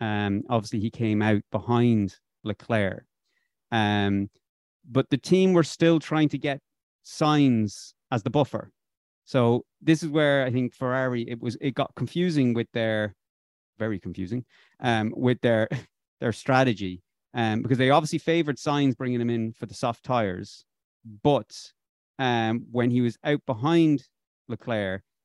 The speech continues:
they were asking him to give the ten car lengths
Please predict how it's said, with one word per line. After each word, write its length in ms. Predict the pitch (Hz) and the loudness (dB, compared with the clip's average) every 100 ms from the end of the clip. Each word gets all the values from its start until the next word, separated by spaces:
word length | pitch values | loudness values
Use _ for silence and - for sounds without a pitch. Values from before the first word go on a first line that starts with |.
| _ | _
they 120 | 123 | -2
were 160 | 120 123 | 2 2
asking 380 | 127 - 127 | 0 -2 0
him 240 | 117 113 107 | 2 0 -2
to 100 | 110 | -6
give 280 | 127 113 - | -4 -4 -6
the 60 | |
ten 400 | - 131 131 120 | -10 -6 -4 -4
car 320 | 110 123 123 117 | -4 -2 -2 -2
lengths 640 | 98 92 - - - | -4 -6 -12 -20 -20